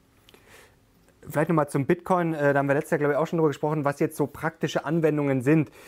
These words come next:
Was hat sich denn jetzt im letzten Jahr getan, ähm, und was sind vielleicht jetzt Sachen, wo du sagst, okay, da kommt jetzt in den nächsten Monaten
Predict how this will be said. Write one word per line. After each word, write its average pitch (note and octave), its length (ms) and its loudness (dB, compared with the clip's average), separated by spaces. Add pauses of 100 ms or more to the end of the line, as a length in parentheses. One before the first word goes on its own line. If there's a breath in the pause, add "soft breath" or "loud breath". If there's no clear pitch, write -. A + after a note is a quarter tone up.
(160 loud breath)
Was B2+ 140 -4
hat E3+ 140 -4
sich E3 100 -6
denn D#3+ 140 0
jetzt D3+ 100 -4
im C#3 100 -2
letzten C#3+ 340 -2
Jahr C#3 160 2
getan, D3 680 -2
ähm, D3 360 -2 (220)
und C#3 200 -6
was D#3+ 160 -4
sind F3 140 -2
vielleicht D3+ 240 -2
jetzt C#3 120 -6
Sachen, D#3 240 -4
wo D3+ 60 2
du D3 60 2
sagst, C#3 180 -4
okay, D3 200 -2
da D3+ 120 2
kommt E3 220 -2
jetzt D#3 140 -4
in C#3+ 60 -4
den C#3 100 0
nächsten D3+ 320 -2
Monaten E3 560 0